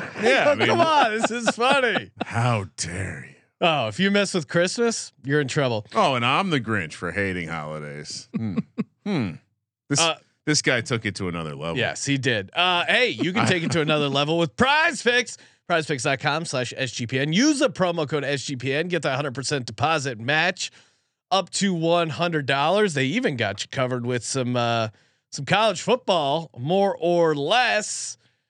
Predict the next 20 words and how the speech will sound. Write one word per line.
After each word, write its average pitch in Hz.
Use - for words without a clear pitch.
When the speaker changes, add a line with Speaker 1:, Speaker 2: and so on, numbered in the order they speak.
Speaker 1:
Uh, 175
let's 170
see. 143
What's 127
a, 135
uh, 110
hmm. 123
Talk 165
about 143
a, 139
uh, 135
what 156
do 165
we 156
got? 147
A 123
game 147
coming 147
up 156
here. 170